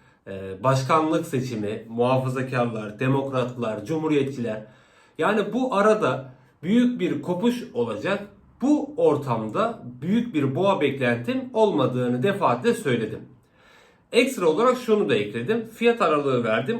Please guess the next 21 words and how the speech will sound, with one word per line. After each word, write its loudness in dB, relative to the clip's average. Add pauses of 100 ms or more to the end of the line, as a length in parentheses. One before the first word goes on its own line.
Otuz -2
kırk 0
bin 2
dolar -2
bizim 0
için -2 (240)
güzel 4
rakamdır. 0
Harika 0
bir -10
rakamdır. -2 (240)
Üstü 0
gelir 2
mi? 0 (120)
Çok -2
düşük -6
ihtimal. -10 (500)
Ama 2
otuz 0
kırk -2
aralığında, 0